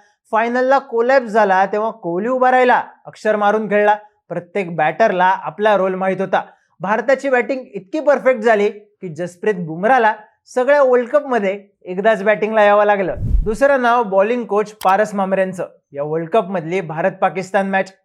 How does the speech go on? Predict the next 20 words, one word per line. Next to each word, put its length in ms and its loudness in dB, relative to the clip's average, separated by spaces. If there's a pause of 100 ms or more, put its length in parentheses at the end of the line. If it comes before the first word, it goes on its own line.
(120)
भारत-ऑस्ट्रेलिया 800 0
मॅच 240 -2 (260)
आणि 160 -8
भारत 440 -4
विरुद्ध 300 -2
आफ्रिका 560 -2
फायनल, 380 -2 (400)
सगळ्या 260 2
मॅचेसमध्ये 640 -2
एक 420 -4
कॉमन 320 -2
गोष्ट 260 -2
आहे, 220 2
टीम 520 -10
इंडिया 320 0
मॅच 320 -4
हारेल 300 -2
अशी 200 -10
सिच्युएशन 540 -4
आली 180 2